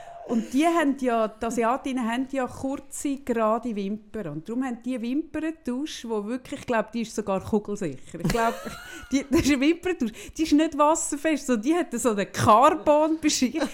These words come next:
Ich weiss, wirklich, da könnte ich irgendwie Ta-, Teflon-Beschichtung. Ich habe das Gefühl, wenn ich die drauf habe, könnte ich mit dieser Wim-, könnte ich mit meinen Wimpern, könnte ich wirklich so die Flugabwehr machen.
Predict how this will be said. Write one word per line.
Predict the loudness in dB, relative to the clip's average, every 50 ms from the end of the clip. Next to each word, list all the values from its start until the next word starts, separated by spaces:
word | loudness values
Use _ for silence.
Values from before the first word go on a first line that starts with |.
| -8 -8 0
Ich | 2 2 4
weiss, | 6 6 6 6 4 2 0
wirklich, | -4 -4 -4 -10 -6
da | _ -6
könnte | -4 4 4 4 4 4 0 -4
ich | -2
irgendwie | -2 -2 -2 -4 -2 0 0 -2 -2 2
Ta-, | 4 4 4 4 -2
Teflon-Beschichtung. | 2 4 4 4 4 0 0 0 2 2 0 -4 -4 -4 -4 -4 -2 -4 -6 -6 -6 -10 -12 -8 _ -4 -4 -4 -6 -18 -20 -20 -20 -8
Ich | -2 0 0 0
habe | 0 0
das | -4 -4 -6
Gefühl, | -8 -4 -2 0 0 0 0 -2
wenn | -2 -4
ich | -4 -4
die | -4 -4 -2
drauf | 0 -2 -2 -2 -2 0
habe, | 0 0 0 2
könnte | 0 0 0 0 -2 -4
ich | -4 -2
mit | -4 -2 0
dieser | 0 0 0 0 -2 -2
Wim-, | -2 -4 -4 -4 -6 -2
könnte | 0 0 0 0 0
ich | -2
mit | 0 0
meinen | 2 0 0 0
Wimpern, | 0 0 0 -2 -4 -4 -10 -4 -2
könnte | -2 -2 -2 -4 -6
ich | -2 -2
wirklich | -2 -2 -4 -12 -10
so | -4 0 0 0 -2 -4 -12 -20 -20 -20 -12
die | -2
Flugabwehr | 4 4 4 4 6 2 2 2 2 0 0 0 0 0
machen. | -2 -2 -4 -4 -8 -10 -10 -10